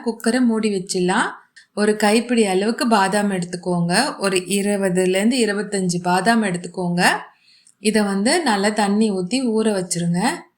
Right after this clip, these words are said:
இப்ப நம்மளோட உளுத்தம்பருப்பு ஒரு நாலஞ்சு விசில் வச்சு நல்லா வேக வச்சு எடுத்துட்டேன். இங்க பாருங்க எவ்வளோ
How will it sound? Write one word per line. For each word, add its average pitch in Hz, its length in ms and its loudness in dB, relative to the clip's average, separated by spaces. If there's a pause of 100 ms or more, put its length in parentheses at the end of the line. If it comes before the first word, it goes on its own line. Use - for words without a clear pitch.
(220)
இப்ப 226 220 2
நம்மளோட 208 340 2 (120)
உளுத்தம்பருப்பு 254 680 0 (540)
ஒரு 233 120 4 (140)
நாலஞ்சு 240 500 2
விசில் 233 260 -2
வச்சு 226 220 0 (140)
நல்லா 220 340 2 (100)
வேக 202 200 0 (100)
வச்சு 190 200 -2 (100)
எடுத்துட்டேன். 185 520 -2 (600)
இங்க 202 120 -6 (100)
பாருங்க 196 340 2 (140)
எவ்வளோ 208 240 2